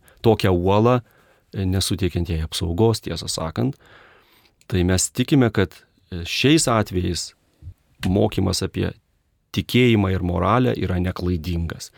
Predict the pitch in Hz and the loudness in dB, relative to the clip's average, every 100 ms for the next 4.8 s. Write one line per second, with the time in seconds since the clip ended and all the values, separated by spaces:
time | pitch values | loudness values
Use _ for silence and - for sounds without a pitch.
0 | _ - 85 92 90 85 90 90 87 - | _ -8 -4 -4 -4 -4 -4 -4 -6 -4
1 | 90 85 82 - - - - - - - | -6 -4 -8 -10 -14 -20 -20 -20 -20 -20
2 | - - 110 107 113 117 131 - 143 175 | -20 -4 2 4 6 4 2 4 4 6
3 | 131 131 131 127 120 - 104 104 117 120 | 6 6 6 4 2 -2 0 2 2 4
4 | 117 110 - 101 - 110 104 | 2 0 0 0 2 0 0